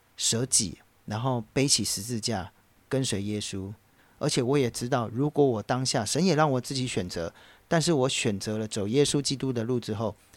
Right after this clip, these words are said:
神一定要给我很多很棒的礼物，他要改变我的生命，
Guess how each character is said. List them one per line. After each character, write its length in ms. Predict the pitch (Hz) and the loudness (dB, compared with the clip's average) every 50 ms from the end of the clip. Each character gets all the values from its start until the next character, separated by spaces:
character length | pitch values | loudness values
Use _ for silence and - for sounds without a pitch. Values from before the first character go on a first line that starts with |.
| _ - | _ -12
神 240 | - - 127 127 139 | -6 -2 0 0 0
一 60 | 139 | 0
定 140 | - 160 160 | 0 0 0
要 100 | 147 131 | 0 0
给 160 | - 113 110 | 0 0 0
我 140 | 120 123 120 | 0 0 0
很 200 | - - 104 90 | -2 -4 -6 -6
多 260 | - - 120 120 123 120 - - - - - - _ _ _ _ _ | -4 -2 -2 -2 -2 -4 -6 -18 -20 -20 -20 -20 _ _ _ _ _
很 220 | - - 113 104 101 | -6 -4 -4 -2 2
棒 200 | - 135 120 117 | 2 2 2 2
的 100 | 110 95 | -2 -4
礼 160 | 92 85 90 | -4 -6 -6
物， 200 | 101 104 92 - - _ _ - | -6 -6 -8 -10 -14 _ _ -6
他 100 | - 127 | -2 -2
要 100 | 139 131 | -2 -2
改 220 | - - 101 98 | -2 -4 -4 -2
变 160 | - 139 135 | 0 0 -2
我 80 | 117 101 | -2 -2
的 100 | 95 98 | -4 -6
生 220 | - - 110 110 | -6 -4 -4 -4
命， 220 | 117 120 110 92 | -4 -4 -6 -8